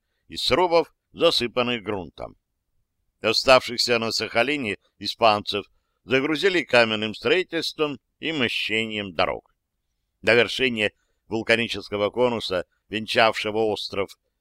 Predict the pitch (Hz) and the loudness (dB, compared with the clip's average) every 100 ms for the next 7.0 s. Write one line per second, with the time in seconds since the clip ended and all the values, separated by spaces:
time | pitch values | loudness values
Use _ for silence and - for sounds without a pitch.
0 | _ 95 120 - 147 165 156 143 - 92 | _ 0 2 2 0 0 -2 -4 -6 -6
1 | - 92 92 - 92 165 156 147 131 139 | -8 -6 -6 -6 -4 -4 -2 -4 -4 -4
2 | 127 135 123 120 117 110 110 110 107 - | -2 0 0 -2 -6 -2 0 2 0 -4
3 | _ _ - 127 - 196 196 170 - 123 | _ _ -4 -2 0 0 2 0 -2 -4
4 | - 117 127 131 123 120 120 120 156 135 | 0 2 2 0 -2 -6 -4 0 0 0
5 | 120 85 - 156 151 147 139 113 101 87 | -4 -6 -6 -2 0 0 -2 -6 -6 -6
6 | 87 120 117 104 82 78 71 65 - | 0 0 -2 -8 -10 -12 -14 -16 -20